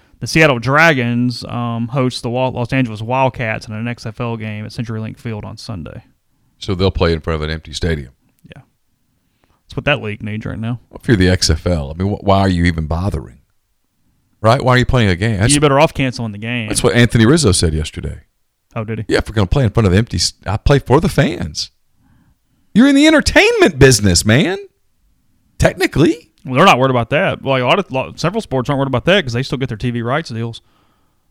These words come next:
Speaker 1: Part of me says the N C double A tournament doesn't really give a crap if they allow fans in or not because they still have people watching on T V.
Speaker 2: Oh, it might actually help the T V ratings. I, I don't know.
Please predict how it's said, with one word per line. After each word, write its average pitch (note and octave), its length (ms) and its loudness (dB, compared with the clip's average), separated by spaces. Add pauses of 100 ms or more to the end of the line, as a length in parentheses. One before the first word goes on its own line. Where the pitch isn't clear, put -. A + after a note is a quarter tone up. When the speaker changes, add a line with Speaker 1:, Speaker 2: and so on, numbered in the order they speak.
Speaker 1:
Part G3+ 180 8
of F#3 60 4
me D3+ 100 4
says D3 180 2
the - 60 2
N D#3 80 2
C D3+ 80 -6
double C3+ 140 0
A C3+ 40 0
tournament C#3+ 360 -2
doesn't B2+ 160 -2
really B2+ 160 -4
give B2+ 120 -6
a B2+ 60 -10
crap C3+ 240 -6
if - 80 -20
they B2 160 -2 (140)
allow B2+ 260 -2
fans C3+ 300 -2
in A#2+ 60 0
or A2+ 60 -4
not C3+ 260 -2
because A2+ 200 -10
they A2 80 -10
still A#2 240 -10
have A2+ 160 -10
people A#2 180 -8
watching A2+ 200 -8
on G2+ 60 -12
T B2+ 140 -6
V. A2 260 -12 (1500)
Speaker 2:
Oh, - 140 -10
it - 100 -10
might D#2 180 -4
actually E2 320 -2
help G#2 360 0
the - 60 -10
T D#2 200 -14
V D#2 160 -18
ratings. C#2+ 460 -18
I, F2+ 200 0
I D2 140 -6
don't A#1 180 -12
know. - 180 -20